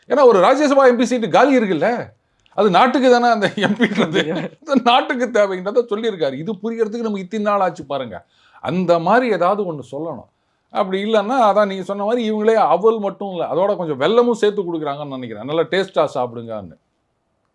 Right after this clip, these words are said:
Speaker 2: சரி, இப்போ வந்து அண்ணாமலை பொசிஷன் எடுத்துக்கிட்டா, இப்போ வந்து அவருடைய கருத்துக்களை அவர் தெரிவிச்சிட்டு இருக்காரு. அவருக்கு இங்க தமிழ்நாட்டுல என்ன ரோலா இருக்குன்னு நினைக்கிறீங்க?
Speaker 1: என்ன ரோலா இருக்குன்னா, தமிழகத்தை பொறுத்த வரைக்கும் அவர் வந்து முன்னாள் பாஜக தலைவர்.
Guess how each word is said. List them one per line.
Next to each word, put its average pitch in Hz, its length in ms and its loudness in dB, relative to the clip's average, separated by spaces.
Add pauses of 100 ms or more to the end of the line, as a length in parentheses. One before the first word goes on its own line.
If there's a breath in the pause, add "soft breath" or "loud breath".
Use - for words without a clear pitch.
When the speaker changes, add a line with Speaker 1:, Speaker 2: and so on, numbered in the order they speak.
(160)
Speaker 2:
சரி, 170 160 -10
இப்போ 151 60 -4
வந்து 160 280 0
அண்ணாமலை 180 360 0
பொசிஷன் 156 340 -4
எடுத்துக்கிட்டா, 147 300 -6
இப்போ 160 160 -8
வந்து 160 220 -6
அவருடைய 170 600 0
கருத்துக்களை 165 400 0
அவர் 151 160 -4
தெரிவிச்சிட்டு 160 240 -8
இருக்காரு. 131 300 -4
அவருக்கு 180 340 0
இங்க 170 160 -2
தமிழ்நாட்டுல 185 360 -2
என்ன 165 160 0
ரோலா 165 220 2
இருக்குன்னு 143 260 -6
நினைக்கிறீங்க? 123 340 -12 (1300)
Speaker 1:
என்ன 147 300 -2
ரோலா 226 280 6
இருக்குன்னா, 214 240 -4
தமிழகத்தை 208 440 0
பொறுத்த 185 220 -4
வரைக்கும் 175 280 -2
அவர் 196 180 2
வந்து 175 160 -2
முன்னாள் 165 300 -2
பாஜக 131 440 -4
தலைவர். 98 400 -10